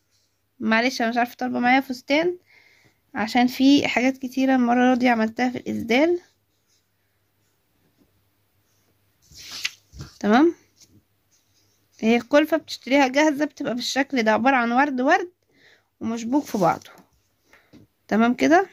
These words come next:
اهي الإسدال ده أطفالي وحريمي، الزيادة بتاعة الوسط بتاع الإسدال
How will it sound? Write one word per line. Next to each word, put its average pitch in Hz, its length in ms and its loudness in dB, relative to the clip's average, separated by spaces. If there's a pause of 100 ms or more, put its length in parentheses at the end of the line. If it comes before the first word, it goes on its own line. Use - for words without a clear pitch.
(3000)
اهي 214 180 2 (140)
الإسدال 233 540 0
ده 240 140 -4
أطفالي 294 480 0 (1400)
وحريمي، 240 680 0 (1040)
الزيادة 233 600 0
بتاعة 226 460 -2 (120)
الوسط 226 460 -2
بتاع 220 300 -2
الإسدال 247 480 -2